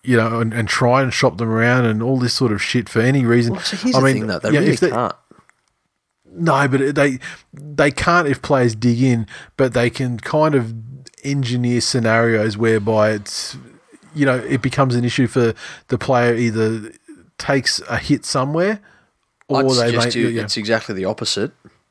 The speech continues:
Speaker 2: And if they need to get a player off the books,
Speaker 1: Mm-hmm.
Speaker 2: the player ends up getting more in total. So it would be,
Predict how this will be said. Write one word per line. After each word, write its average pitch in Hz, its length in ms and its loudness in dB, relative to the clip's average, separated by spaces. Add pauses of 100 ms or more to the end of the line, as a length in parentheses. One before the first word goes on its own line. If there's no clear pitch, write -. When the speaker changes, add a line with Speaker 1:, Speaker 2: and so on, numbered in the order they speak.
(400)
Speaker 2:
And 117 160 0
if - 260 -8 (160)
they 113 160 -4
need 120 240 0
to 127 80 -2
get 113 140 0
a 101 40 -4
player 101 400 0
off 98 160 -4
the 98 80 -10
books, - 600 -6
Speaker 1:
Mm-hmm. 127 160 0 (500)
Speaker 2:
the - 60 -16
player 113 360 0
ends 101 180 -2
up 101 160 -4
getting 98 220 -4
more 98 320 -4
in 95 120 -8
total. - 400 -6 (1400)
So 110 200 2
it 104 80 -2
would 107 180 -4
be, 135 380 0